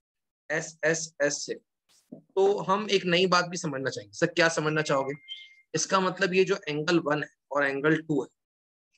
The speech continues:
angle one और angle टू भी हमेशा क्या रहेंगे? Equal। Angle one और angle two भी हमेशा क्या रहेंगे? तो ये एक्स है, तो ये भी क्या रहेगा?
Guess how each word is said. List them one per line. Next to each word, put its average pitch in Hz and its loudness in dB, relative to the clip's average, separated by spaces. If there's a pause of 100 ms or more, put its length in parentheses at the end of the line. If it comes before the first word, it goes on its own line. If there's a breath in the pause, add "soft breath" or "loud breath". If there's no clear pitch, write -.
(100)
angle 127 -6
one 131 0
और 143 2
angle 131 0
टू 143 2
भी 143 6
हमेशा 135 2
क्या 143 2
रहेंगे? 135 0 (680)
Equal। 143 -8 (120)
Angle 123 -4
one 120 0
और 131 4
angle 120 0
two 127 -10
भी 131 -12
हमेशा 127 -6
क्या 139 2
रहेंगे? 139 4
तो - -18
ये 139 0
एक्स 151 -2
है, 160 4
तो 156 -4
ये 143 0
भी 151 -2
क्या 151 2
रहेगा? 143 0